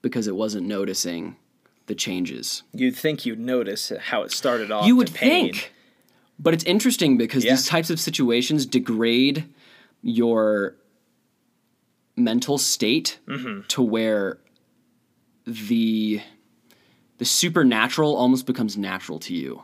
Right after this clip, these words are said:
Speaker 2: Yeah.
Speaker 1: And as things just kind of slowly start escalating, it takes more and more to really catch your attention. And then things are extreme and everything's just terrifying.
Speaker 2: And it's hard to jump out.
Speaker 1: Um, yes. Also, there's that, uh,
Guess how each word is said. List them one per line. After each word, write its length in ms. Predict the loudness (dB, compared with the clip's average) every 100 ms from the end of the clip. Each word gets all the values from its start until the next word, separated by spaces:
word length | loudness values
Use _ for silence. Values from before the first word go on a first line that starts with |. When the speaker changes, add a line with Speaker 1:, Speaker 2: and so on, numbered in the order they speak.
| -8
Speaker 2:
Yeah. 420 | -4 -4 -6 -8
Speaker 1:
And 100 | -6
as 160 | -4 -2
things 280 | 0 0 -2
just 140 | -4
kind 200 | -4 -4
of 80 | -2
slowly 480 | -2 -2 -4 -4 -4
start 260 | -4 -6
escalating, 600 | -6 -6 -6 -6 -6 -6
it 100 | -6
takes 260 | -6 -8 -6
more 340 | -6 -4 -4
and 100 | -2 -2
more 220 | -4 -6
to 120 | -6
really 200 | -6 -6
catch 300 | -8 -8 -8
your 100 | -8
attention. 480 | -8 -10 -8 -8 -6
And 140 | -2 0
then 100 | 4
things 180 | 4
are 60 | 2
extreme 300 | 0 0 2
and 100 | 2
everything's 440 | 0 -2 -2 -4
just 180 | -4 -6
terrifying. 540 | -6 -6 -8 -14 -16 -20 _
Speaker 2:
And 80 | -12
it's 120 | -8
hard 220 | -4 -4 -6
to 60 |
jump 300 | -10 -12 -4
out. 80 | -2 0 -2
Speaker 1:
Um, 140 | -4 -10 _
yes. 460 | 2 4 2 0 0
Also, 300 | 2 2 2
there's 280 | 2 2 0
that, 220 | -2 -2
uh, 340 | -4 -4 -8